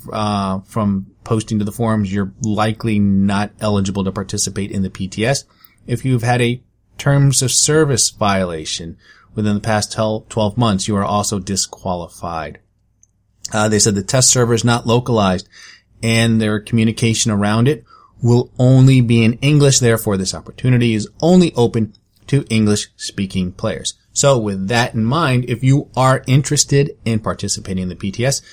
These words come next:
send an email to swotor submissions at swotor dot com with the subject line, "Closed P T S application." And you must include the following information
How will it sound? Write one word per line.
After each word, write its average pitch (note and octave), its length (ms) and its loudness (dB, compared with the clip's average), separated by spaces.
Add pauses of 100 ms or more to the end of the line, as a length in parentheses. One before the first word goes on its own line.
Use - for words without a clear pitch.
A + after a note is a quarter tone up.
(160)
send D3+ 240 2
an E3 220 2
email F#3 400 6
to G2 320 0 (280)
swotor D#3+ 540 2
submissions C3+ 720 0 (120)
at A#2 160 0
swotor B2 520 0
dot G#2 240 -4
com C#3+ 480 0 (320)
with C#3 180 2
the D3 80 2
subject C3+ 460 2
line, G#2+ 380 0 (220)
"Closed C#3 580 2 (140)
P A#2+ 200 -2
T A#2+ 240 -2
S G#2 300 -2 (160)
application." - 720 -8 (420)
And G#2+ 120 4
you A2 60 4
must B2+ 280 2
include D3 400 0
the B2 100 0
following A2+ 440 0
information G#2+ 640 0